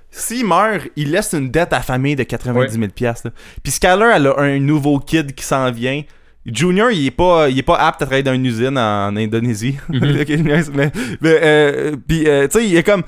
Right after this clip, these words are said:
Speaker 1: ils ont pas moyen de se sortir de ça, là, vraiment, là.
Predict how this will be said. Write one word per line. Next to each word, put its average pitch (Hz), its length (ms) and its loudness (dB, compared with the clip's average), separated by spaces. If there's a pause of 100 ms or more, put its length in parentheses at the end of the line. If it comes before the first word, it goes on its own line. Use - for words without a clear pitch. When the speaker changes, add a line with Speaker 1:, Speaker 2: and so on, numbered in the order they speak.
(280)
Speaker 1:
ils 175 220 0
ont 175 80 4
pas 254 240 4
moyen 180 480 2
de 214 60 -6
se 156 100 0
sortir 151 280 0
de 147 140 2
ça, 185 240 -2
là, 160 220 -2 (280)
vraiment, 135 460 0
là. 135 140 -2